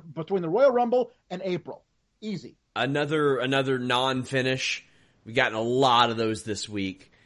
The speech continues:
Speaker 2: Uh, Michael Morgan says, "N X T's broadcast would benefit from a bigger venue." Thank you for the super chat. I disagree. I think if, uh, maybe, maybe a little bit bigger, maybe, like, hundred, hundred and fifty, sure. Uh, I think it could benefit from being lit better. But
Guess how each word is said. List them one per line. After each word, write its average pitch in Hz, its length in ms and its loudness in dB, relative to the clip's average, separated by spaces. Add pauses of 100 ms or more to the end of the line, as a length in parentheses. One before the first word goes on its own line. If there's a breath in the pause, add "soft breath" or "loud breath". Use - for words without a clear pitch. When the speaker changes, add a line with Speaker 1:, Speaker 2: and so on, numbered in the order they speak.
(360 soft breath)
Speaker 2:
Uh, 95 120 -4
Michael 135 340 0
Morgan 123 400 -2
says, 120 300 -4
"N 196 100 -6
X 208 140 -2
T's 175 160 -6
broadcast 151 560 0
would 123 80 -4
benefit 135 400 -2
from 123 160 -4
a 104 240 -2 (120)
bigger 127 220 0
venue." 131 320 0
Thank 139 220 -6
you 120 60 -10
for 113 40 -10
the 107 60 -12
super 120 240 -6
chat. 110 320 -2 (320 soft breath)
I 165 100 4
disagree. 127 640 0
I 101 100 2
think 120 240 -4
if, 120 180 -6
uh, 123 240 0
maybe, 175 220 4
maybe 160 280 4
a 98 40 2
little 98 260 0
bit 185 200 2
bigger, 208 360 4 (280 soft breath)
maybe, 135 180 4
like, 117 320 4 (100)
hundred, 165 520 2 (180)
hundred 151 300 -2
and 120 120 -2
fifty, 185 580 -2 (200 soft breath)
sure. - 480 2 (240 soft breath)
Uh, 135 220 2
I 131 80 2
think 160 220 0
it 147 80 0
could 131 120 0
benefit 139 420 0
from 127 180 -2
being 117 220 0
lit 110 360 4
better. 104 320 4
But 101 340 0